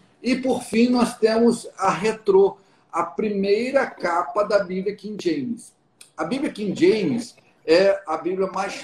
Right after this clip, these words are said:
próxima aos textos, é, majoritários, é mais fiel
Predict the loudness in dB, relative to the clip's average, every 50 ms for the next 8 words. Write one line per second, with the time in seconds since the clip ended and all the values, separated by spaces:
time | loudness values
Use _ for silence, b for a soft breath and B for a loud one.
0 | -16 -12 -8 -4 -4 -2 -4 -4 -6 -10 -14 -8 -6 -6 -6 -4 -6 -6 -8 -8
1 | -12 -8 _ -4 -2 -2 -4 -6 -10 -12 -14 -12 -16 -18 -20 -20 -14 -8 -6 -4
2 | -2 -2 -2 -4 -4 -2 -2 -2 0 0 0 0 0 -2 -2 -2 0 2 2 2
3 | 0 -2 -4 -8 -10 -14 -8 -6 -4 -2 -2 -2 -4 -6 -8 -12 -16 -16 -14 -8
4 | 0 2 4 4 4 2 -2 -4 -6 -8